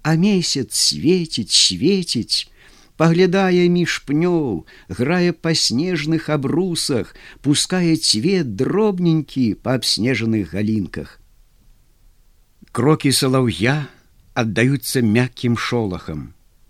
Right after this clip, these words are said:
І здаецца салаўю, што ён даўным-даўно брыдзе ў гэтым месячным лесе. Многа гадоў, з тых часоў,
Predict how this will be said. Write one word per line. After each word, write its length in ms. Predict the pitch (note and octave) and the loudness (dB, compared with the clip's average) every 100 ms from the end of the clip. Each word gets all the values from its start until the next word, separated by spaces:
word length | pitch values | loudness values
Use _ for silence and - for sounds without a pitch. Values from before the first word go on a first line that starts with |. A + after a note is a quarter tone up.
| _ _ - | _ _ 2
І 60 | C#3+ | 2
здаецца 480 | G#2+ A#2+ F#3 F3+ E3+ | 4 2 0 0 -4
салаўю, 540 | - D#3+ D3+ C#3 F#3+ | -2 -2 0 -2 -2
што 300 | D#3+ - E3 E3+ | -6 -2 0 2
ён 160 | C#3 A#2+ | 2 2
даўным-даўно 1080 | E3+ E3 E3+ A#3 G#3 F3+ G3 G3 F#3+ F#3+ | 2 2 2 2 2 0 0 0 0 0
брыдзе 480 | F3 D#3 E3 C3 D#3+ | 0 0 0 2 2
ў 160 | D#3 C3+ | 2 0
гэтым 320 | D3+ C#3 B2+ | 0 0 2
месячным 560 | B2 C#3 C3+ - A2 G#2 | 2 0 -2 -2 0 0
лесе. 520 | F2+ D3+ D3+ - D#3+ - - - - - - - - | 0 0 -2 -6 -10 -18 -20 -20 -20 -20 -20 -20 -6
Многа 460 | G2 C#3 G3 E3+ E3 | 2 4 6 4 2
гадоў, 600 | E3 D3+ D#3+ C3+ D2 A#1 _ _ _ - | 0 0 -2 -2 -6 -10 _ _ _ -8
з 160 | - | -2
тых 240 | D#3+ - - | 2 2 2
часоў, 600 | C3+ B2+ - E3 E3 F#2 | -2 -2 -2 -4 -4 -6